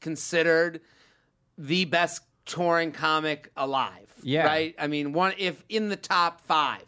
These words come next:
Speaker 2: Easily.
Speaker 1: Easily. Like, in top three, you could put whatever your taste is, I don't know, but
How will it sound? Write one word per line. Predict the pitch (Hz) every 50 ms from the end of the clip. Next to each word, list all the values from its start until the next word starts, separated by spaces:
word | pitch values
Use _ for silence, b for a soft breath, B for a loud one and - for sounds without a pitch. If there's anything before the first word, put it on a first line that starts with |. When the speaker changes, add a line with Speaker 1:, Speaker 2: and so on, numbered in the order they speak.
| - - - _ _ _ _ _ -
Speaker 2:
Easily. | 170 165 165 139 117 113 95 80 71 78 101 -
Speaker 1:
Easily. | 202 226 220 202 143 139 139 117 107 107
Like, | 123 160 175 -
in | 185 196 202 143
top | - - 202 208 190 - - -
three, | - 180 175 196 190 180 165
you | 147 127 127 139 151 170 175
could | 156 175 123
put | 135 180 180 180 - b b b b b b b b b _
whatever | 160 185 202 220 226 214 226 214
your | 202 185 175
taste | - - - 202 208 196 185 - - -
is, | 156 139 135 131 123
I | 135 143
don't | 151 156 151 151
know, | 160 165 160 151 139 127
but | 131 139